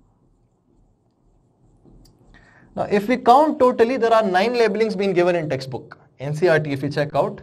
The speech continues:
these are the labelings. One, two, three, four, five, six, seven, eight, nine. But as I told you, in pre-university board,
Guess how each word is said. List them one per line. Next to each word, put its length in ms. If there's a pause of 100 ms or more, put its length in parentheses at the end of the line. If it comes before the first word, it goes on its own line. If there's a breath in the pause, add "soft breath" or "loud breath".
(100)
these 140
are 80
the 80
labelings. 400
One, 360 (120)
two, 420
three, 300 (180)
four, 260 (140)
five, 340
six, 380
seven, 560
eight, 280
nine. 460 (640 soft breath)
But 140
as 100
I 60
told 240
you, 220
in 400
pre-university 580
board, 420